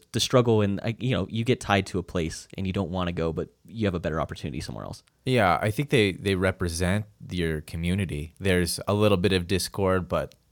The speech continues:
Speaker 2: like, still love between the two of them. They can't leave because she's been there h-, her whole life. He has health problems. And then to have him die at the end of the movie, it's, it really feels like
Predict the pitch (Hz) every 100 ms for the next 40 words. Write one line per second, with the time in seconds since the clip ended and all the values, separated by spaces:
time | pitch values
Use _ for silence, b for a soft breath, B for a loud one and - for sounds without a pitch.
0 | - 71 92 - - 101 82 82 76 76
1 | 90 - 87 - 82 78 - 85 82 80
2 | 85 80 82 B B B B - 92 -
3 | 85 76 85 82 87 - 82 80 - -
4 | - - 95 85 82 82 80 80 78 -
5 | _ - 90 90 92 87 82 85 80 101
6 | 87 82 80 92 85 - 85 78 78 76
7 | 76 - B B B - 92 90 85 -
8 | - 90 80 90 82 78 b b b 110
9 | 101 110 98 92 85 80 82 90 87 87
10 | 73 85 - - - 107 92 120 127 120
11 | - 123 110 95 95 87 87